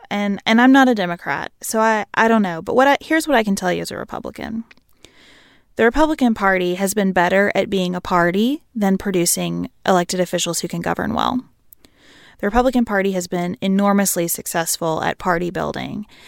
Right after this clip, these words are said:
at ensuring that they take governor's mansions, state houses, now the Congress and the White House.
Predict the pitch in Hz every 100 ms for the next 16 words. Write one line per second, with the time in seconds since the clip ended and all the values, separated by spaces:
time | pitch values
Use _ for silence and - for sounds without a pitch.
0 | - - 180 180 180 - 185 180 175 175
1 | 175 170 175 180 165 - - - 175 175
2 | 170 180 160 165 165 160 160 - - -
3 | _ - - 185 175 180 165 170 170 156
4 | 151 - - _ - - 185 165 165 160
5 | 170 160 165 160 165 - - 170 170 180
6 | 160 185 190 - 220 -